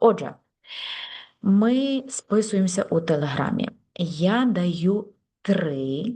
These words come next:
завдання. Три. Вони абсолютно різні.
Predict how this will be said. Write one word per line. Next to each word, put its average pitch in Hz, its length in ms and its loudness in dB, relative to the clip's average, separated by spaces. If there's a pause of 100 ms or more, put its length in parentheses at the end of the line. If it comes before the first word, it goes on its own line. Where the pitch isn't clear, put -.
(100)
завдання. 151 960 0 (360)
Три. 175 340 -2 (200)
Вони 165 240 8
абсолютно 175 840 4
різні. 160 460 -2